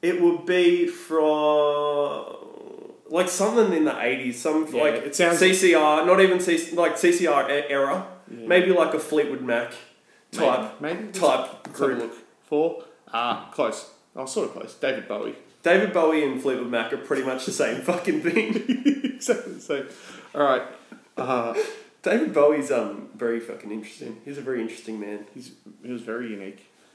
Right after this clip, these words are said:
Speaker 2: Um,
Speaker 1: How
Speaker 2: all
Speaker 1: much
Speaker 2: right.
Speaker 1: heroin do you reckon he had in kilos?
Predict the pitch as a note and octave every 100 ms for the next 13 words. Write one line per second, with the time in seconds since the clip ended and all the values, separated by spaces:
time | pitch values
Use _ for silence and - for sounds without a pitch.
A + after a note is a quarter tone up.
0 | _ - D#3+ D#3 C3 - - - - -
1 | - G3+ G3 G#3+ G3+ E3+ D#3+ D#3 D3 C#3+
2 | C3+ B2 A#2+ A#2 B2 B2 A2 G#2+ - -